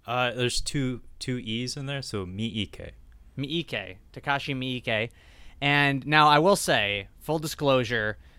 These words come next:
Speaker 2: this is the gross version on disc.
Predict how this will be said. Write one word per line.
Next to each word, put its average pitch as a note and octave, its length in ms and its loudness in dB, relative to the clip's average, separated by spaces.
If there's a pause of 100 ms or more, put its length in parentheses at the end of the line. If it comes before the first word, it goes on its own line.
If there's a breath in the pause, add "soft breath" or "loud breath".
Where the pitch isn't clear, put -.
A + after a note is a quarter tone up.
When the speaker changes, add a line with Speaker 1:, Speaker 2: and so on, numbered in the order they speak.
(140)
Speaker 2:
this C#3 260 0
is B2+ 420 2
the B2+ 100 -2
gross C3+ 720 2 (100)
version A#2+ 760 0 (720)
on B2 240 2
disc. - 580 -4